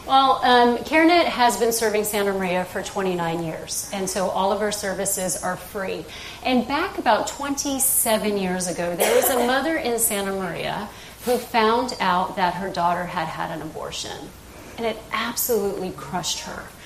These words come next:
Her daughter's behavior started to spiral out of control. She didn't know what was going on with her until that news came out, and it just really broke this mom's heart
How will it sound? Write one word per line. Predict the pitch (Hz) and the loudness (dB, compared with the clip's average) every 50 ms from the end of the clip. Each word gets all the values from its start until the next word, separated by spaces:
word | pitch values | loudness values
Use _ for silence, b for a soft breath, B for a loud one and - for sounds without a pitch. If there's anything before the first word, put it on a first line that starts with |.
| B B B B - | B B B B -2
Her | - 240 | 0 2
daughter's | 208 226 226 233 233 240 233 | 4 4 4 4 4 2 0
behavior | - 233 214 202 214 208 196 208 202 196 | 0 -2 0 0 0 0 0 0 0 -2
started | - - 196 190 180 180 180 160 | -2 -2 -4 -4 -4 -4 -4 -4
to | 170 | -2
spiral | - - - 196 185 180 185 180 175 - | -4 -2 -2 -2 -2 0 0 -2 -2 -4
out | - 170 165 | -4 -4 -4
of | - - | -6 -8
control. | - 208 190 - - - 277 277 285 294 285 | -8 -8 -8 -8 -8 -6 -4 -2 -2 -2 -2
She | - - - | -4 -4 -4
didn't | 185 220 214 220 220 196 | -2 -2 0 0 -2 -2
know | 196 190 | -4 -4
what | 185 180 180 - | -4 -4 -4 -4
was | 175 180 - | -6 -6 -8
going | - - 170 175 175 170 - | -8 -8 -6 -6 -6 -6 -4
on | 196 214 226 233 247 247 247 | -4 -2 -2 0 0 -2 -2
with | 247 247 233 - - | -4 -6 -10 -10 -4
her | 240 240 233 233 226 | -2 0 0 0 -2
until | 202 202 190 185 - - 208 190 190 190 185 185 185 185 185 B B B B B B B - | -4 -4 -4 -4 -4 -4 -4 -2 -2 -2 0 0 -2 -2 -4 B B B B B B B -4
that | 180 185 180 170 - | 0 2 4 4 4
news | 185 185 185 185 180 180 175 - | 2 0 0 0 -2 -2 -2 -4
came | - - 170 185 175 175 175 | -4 -6 -8 -6 -6 -4 -2
out, | 170 170 175 170 - | -2 -2 -2 -2 -4
and | 208 214 | -4 -6
it | 226 220 | -6 -6
just | - 240 - - 214 220 | -4 -4 -4 -4 -6 -6
really | 247 269 269 269 262 | -4 -4 -2 -2 -2
broke | 185 190 190 190 185 185 - | -2 -2 -2 -2 -2 -2 -2
this | 185 175 - - - | -2 -2 -2 -2 -4
mom's | 180 175 170 165 165 - | -4 -6 -6 -6 -6 -6
heart | - - - 143 - - - - | -6 -4 -4 -6 -6 -6 -8 -8